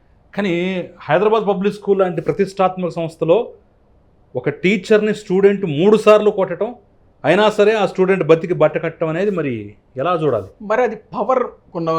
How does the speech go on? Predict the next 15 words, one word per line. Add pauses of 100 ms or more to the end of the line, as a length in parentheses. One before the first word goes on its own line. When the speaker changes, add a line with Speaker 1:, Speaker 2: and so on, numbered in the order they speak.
(160)
Speaker 2:
ఇదండి
ఇది.
Speaker 1:
Hmm.
Speaker 2:
ఇప్పుడు
ఆయన
ఏంటి, (400)
ఆ,
సే-,
స్టేట్లో,
సెంట్రల్లో
వాళ్ళ
పార్టీ
అధికారంలో
ఉంది,
పిఎం,